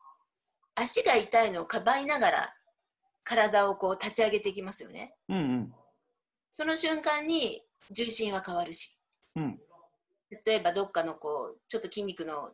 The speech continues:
Speaker 1: 力の入れ方とかは変わるし。
Speaker 2: うん。
Speaker 1: 当然首の位置は変わるし。
Speaker 2: うん。
Speaker 1: 噛み合わせ変わるんですよ。なので、そういう状態の時に、あまりいらしても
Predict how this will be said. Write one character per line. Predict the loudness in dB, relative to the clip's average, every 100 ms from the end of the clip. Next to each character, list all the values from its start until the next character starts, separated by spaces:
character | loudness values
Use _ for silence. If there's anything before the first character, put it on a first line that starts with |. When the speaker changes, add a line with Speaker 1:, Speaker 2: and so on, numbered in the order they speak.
| -12
Speaker 1:
力 | -6 -4
の | -4
入 | -6
れ |
方 | -8 -8
と | -10
か | -10
は | -12 -8
変 | -8
わ | -6
る | -4
し。 | -4 -6 _ _ -6
Speaker 2:
う |
ん。 | -4 -6 -10
Speaker 1:
当 | -10 -10 -6
然 | -6 -6 _
首 | -4 0
の | 0
位 |
置 | 0 -4
は | -8
変 | -8 -8
わ |
る | -6
し。 | -6 -6 -10 _ -8
Speaker 2:
う |
ん。 | -8 -8 -16 -20 _ _ _ _ _ _ -10
Speaker 1:
噛 |
み | -4
合 | -2
わ |
せ | -2
変 | -4 -2
わ | -4
る | -4
ん | -8
で | -12
す | -18
よ。 | -18 _ _ -20 _ _ _ _ _ -20 -20 _ _ _ _ _ _ _ _ _ _ -2
な | -2
の | 0
で、 | 0 2 0 -4 _ _ _ -10
そ | -2 0
う |
い | 0
う | -4
状 | -4 -2
態 | -2 -2
の | -4
時 | -6 -6
に、 | -4 -6 -6 -12 _ _ _ _ _ _ _
あ | 2
ま | 2
り | 2
い | 2
ら | 4
し | 4
て |
も | 2